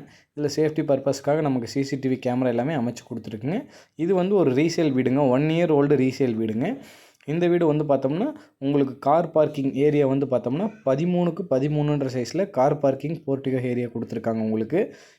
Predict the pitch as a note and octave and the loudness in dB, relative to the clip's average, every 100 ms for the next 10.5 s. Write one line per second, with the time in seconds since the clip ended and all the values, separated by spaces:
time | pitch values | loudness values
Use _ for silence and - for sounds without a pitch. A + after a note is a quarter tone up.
0 | - C#3 C#3+ D#3+ C#3 C3 E3 C#3 D3 C#3 | -8 -2 0 0 0 0 0 2 2 2
1 | C3+ C#3 C3+ F3+ G#3+ D#3 D#3 C#3+ C3 B2+ | 0 2 0 0 0 2 4 4 2 0
2 | B2+ B2+ A#3 D#3 C3 C#3 B2+ A2+ A2 A2+ | -2 0 0 2 2 2 2 -2 -4 -4
3 | G#2+ G#2+ A2 G#2+ A2+ G#3+ C#4 - - C#3+ | -4 -4 -4 -2 -2 -4 -8 -16 -14 -10
4 | D3+ E3 D#3 D#3 C#3+ C#3+ D#3 F3 D#3+ D3 | -2 2 4 4 4 4 4 4 2 0
5 | D3 C#3 C3 A#2+ A#2 C#3+ A#3+ - - _ | 0 0 0 0 0 -2 -2 -6 -20 _
6 | _ C3+ C#3 F3 F3 E3+ F3 F3 C3+ D3 | _ 0 2 4 2 2 -2 2 4 4
7 | D3 C#3 C3+ C3 C3 B2 - G3+ - C3 | 4 4 2 0 -2 -4 -2 -2 2 4
8 | D3 C#3+ C3+ D#3 B2+ A#2 A#2+ A#2 A#2 A#2+ | 4 4 2 0 -2 -4 -2 0 0 -2
9 | B2 A#2 A2 A2 A2 A#2 D3 D#3 B2+ C3 | -4 -6 -4 -4 -4 -4 -4 -4 0 0
10 | C3 B2+ A#2 C3+ D#3 | 0 -2 -2 -2 -2